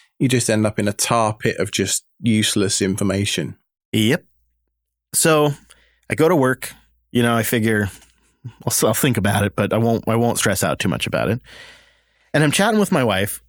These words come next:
Speaker 2: and she's like, "So there's really no other differences between the off and on automations, really?" And you gotta bear in mind, like, I created these more than a year ago, right? So I don't implicitly remember them very well. So I open up the two automations, the off automations and the on automations,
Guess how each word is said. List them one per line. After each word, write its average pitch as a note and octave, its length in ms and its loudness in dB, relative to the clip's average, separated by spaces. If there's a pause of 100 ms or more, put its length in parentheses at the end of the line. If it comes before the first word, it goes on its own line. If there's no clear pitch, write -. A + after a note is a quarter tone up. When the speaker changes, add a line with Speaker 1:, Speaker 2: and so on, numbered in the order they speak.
(240)
Speaker 2:
and C3+ 120 2
she's C#3 140 0
like, C3+ 100 0
"So D3+ 140 2
there's D3+ 200 2
really G#3 200 4
no A#3+ 220 4
other A3 200 2
differences A3 540 0
between F#3 320 2
the C#3 240 4
off D#3 480 0
and A#2+ 100 2
on D3+ 280 2
automations, F#3+ 640 2
really?" G#3 460 2 (480)
And F#3+ 80 2
you G#3+ 40 4
gotta F3 200 4
bear D3 160 2
in B2+ 60 2
mind, B2+ 220 2
like, G#2 120 0
I G3 80 0
created A2+ 300 0
these G2+ 200 0
more A2+ 180 2
than G2 100 0
a F2+ 40 0
year F#2+ 240 0
ago, - 320 -6 (200)
right? F#2+ 200 0
So G#2 160 0
I G2+ 120 2
don't D3 220 0 (400)
implicitly G#2 640 0
remember B2 300 2
them F#2+ 140 -2
very D#2 180 -2
well. G1+ 200 -4 (400)
So D#3 120 2
I E3 80 4
open D4 200 2
up C4 80 0
the A3 80 0
two A3 140 2
automations, C#3+ 580 2
the G#2 120 2
off C#3 180 2
automations B2 540 2
and G#2 100 2
the G#2+ 60 0
on A2 160 0
automations, F#2 640 -2